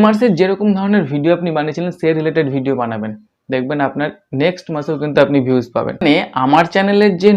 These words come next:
নতুন ভিউয়ার্স এবং ওল্ড ভিউয়ার্সের যে রেশিওটা দেখিয়েছে, এই রেশিওর মধ্যে কি বলছে? রেশিওর মধ্যে বলছে আমার চ্যানেলে যেহেতু নিউ ভিউয়ার্স বেশি, সেহেতু আমাকে নিউ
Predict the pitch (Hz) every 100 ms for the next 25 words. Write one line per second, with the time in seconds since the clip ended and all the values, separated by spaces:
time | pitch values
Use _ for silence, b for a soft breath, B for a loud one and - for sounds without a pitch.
0 | 156 139 143 180 156 170 185 180 175 185
1 | 156 143 160 143 156 170 170 175 160 160
2 | 135 135 175 170 151 123 - 127 113 123
3 | - B B B - 165 190 156 156 202
4 | 202 208 208 180 135 117 127 135 135 175
5 | 180 180 180 180 185 170 175 185 185 185
6 | 170 175 180 151 143 160 147 151 165 143
7 | 135 131 175 180 156 147 156 151 156 175
8 | 139 156